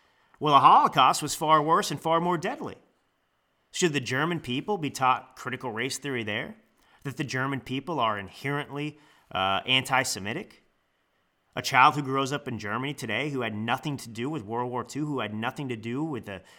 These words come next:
Nazi youth? Should they be taught that because of the sin of something that happened with other people who are now dead, that they are forever responsible for that horrific act? Of course not.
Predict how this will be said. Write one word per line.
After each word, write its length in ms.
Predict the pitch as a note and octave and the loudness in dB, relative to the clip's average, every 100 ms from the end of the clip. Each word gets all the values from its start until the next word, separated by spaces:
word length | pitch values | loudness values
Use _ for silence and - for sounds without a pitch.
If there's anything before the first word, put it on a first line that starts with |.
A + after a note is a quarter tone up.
| _ | _
Nazi 540 | G#2 A#2 B2 C3+ - C3 | -8 6 8 8 2 -4
youth? 440 | F#2+ A#2 G#3 - _ _ - | -4 -4 -6 -12 _ _ -8
Should 180 | D#3 | -4
they 100 | C#3 | 0
be 140 | C#3+ C#3+ | 2 0
taught 380 | - B2+ D#3+ F3+ | 4 8 8 6
that 180 | A2+ | -6
because 440 | - - - D#3 D3 | -8 -6 0 0 0
of 140 | C3 | -4
the 60 | G#2+ | -6
sin 460 | - - C3 F#3+ G#3+ _ _ _ _ _ _ _ _ - | -6 -4 -4 -6 -10 _ _ _ _ _ _ _ _ -8
of 120 | B2 | -4
something 340 | - D3+ D3+ D#3+ | 2 2 2 -2
that 120 | A2 | 2
happened 420 | A#2+ C3+ D#3+ D#3 | 6 6 4 -2
with 120 | A2 | -4
other 240 | - C#3 D#3 | -2 -2 -2
people 380 | - - G#3+ | -4 -4 -2
who 100 | C#3+ | -2
are 80 | A#2 | -4
now 300 | G#2+ B2+ A2 F#2 | -2 -2 -4 -8
dead, 360 | A#2+ A2 F3 G#3+ _ _ _ _ | -6 -4 -4 -8 _ _ _ _
that 120 | - C3+ | -8 -2
they 120 | D3+ | 0
are 120 | E3 | 0
forever 500 | D3+ C#3+ A2+ A2+ E3 | -2 -4 0 0 0
responsible 640 | C#3+ - - A2+ C3 E3 | -4 -4 0 0 0 -4
for 260 | D3+ - A#2 | -8 -6 -6
that 280 | A2 G2+ - - | -4 -6 -10 -10
horrific 460 | C3+ A#2 A#2+ B2 | -6 -6 -6 -6
act? 260 | G#2+ B2+ F3 | 0 0 -2
Of 100 | D#3 | -8
course 360 | - G3 B3+ - | 0 0 0 -4
not. 300 | G#2+ F2+ | -4 -6